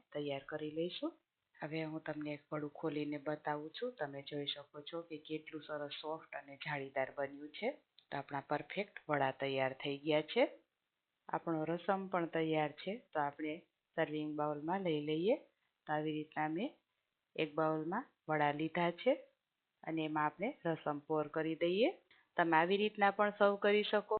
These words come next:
અને જે રસમ હોય એમાં જ બધા ગરમા ગરમ વડા એડ કરી દેવાના અને પછી જોઈએ એ પ્રમાણે લઈને પણ સર્વ કરી શકો.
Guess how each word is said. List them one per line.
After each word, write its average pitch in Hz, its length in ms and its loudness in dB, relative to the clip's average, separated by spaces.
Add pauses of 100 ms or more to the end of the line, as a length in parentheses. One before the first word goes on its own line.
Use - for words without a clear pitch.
અને 160 320 4 (800)
જે 185 120 2
રસમ 190 420 4
હોય 185 260 4
એમાં 170 220 4
જ 160 80 -8
બધા 180 360 4
ગરમા 170 380 4
ગરમ 160 300 4
વડા 156 300 4
એડ 214 240 6
કરી 156 300 4
દેવાના 151 540 0
અને 151 200 -6
પછી 170 420 -2
જોઈએ 196 320 4
એ 156 120 0
પ્રમાણે 151 440 0
લઈને 147 340 0
પણ - 280 -6 (280)
સર્વ 147 220 4
કરી 156 340 2
શકો. 190 280 4